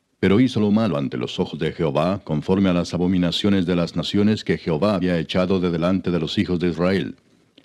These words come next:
Porque él reedificó los lugares altos que Ezequías su padre había derribado, y levantó altares a los Baales, e hizo imágenes de acera, y adoró a todo el ejército de los cielos, y les rindió culto. Edificó también altares en la casa de Jehová,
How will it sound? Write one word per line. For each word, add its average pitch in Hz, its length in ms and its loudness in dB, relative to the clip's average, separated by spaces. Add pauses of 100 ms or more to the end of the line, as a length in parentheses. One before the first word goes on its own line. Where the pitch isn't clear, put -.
(280)
Porque 117 320 4
él 127 100 2
reedificó 101 720 0
los 92 160 -2
lugares 82 400 -2
altos 95 380 0
que 80 160 -4
Ezequías 95 460 0
su - 140 -8
padre 95 320 0
había 87 220 0
derribado, 92 520 0 (460)
y 80 80 2
levantó 104 460 4
altares 104 460 0
a 90 60 -2
los 90 140 -2
Baales, 85 540 -2 (180)
e 69 140 0
hizo 87 260 0
imágenes 85 500 0
de 87 80 0
acera, 101 460 0 (240)
y 101 80 2
adoró 107 340 4
a 101 140 -4
todo 127 240 2
el 107 80 2
ejército 95 520 -2
de 87 80 0
los 80 160 -6
cielos, 110 500 0
y 107 80 4
les 95 200 0
rindió 92 360 4
culto. 82 480 -2 (680)
Edificó 82 520 2
también 90 300 4
altares 95 540 0
en 80 60 -2
la 71 120 -4
casa 87 300 -2
de 80 140 -2
Jehová, 90 500 -2